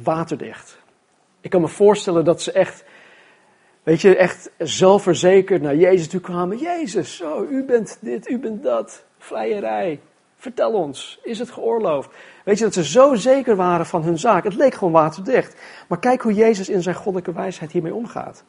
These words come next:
Nogmaals, Jezus had deze groep mannen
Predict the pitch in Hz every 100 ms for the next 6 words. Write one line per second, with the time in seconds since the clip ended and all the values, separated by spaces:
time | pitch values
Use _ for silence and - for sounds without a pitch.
0 | _ _ _ _ _ _ _ _ _ _
1 | _ _ _ _ _ _ _ _ _ 226
2 | 240 165 143 202 233 214 208 196 196 185
3 | - 185 170 170 170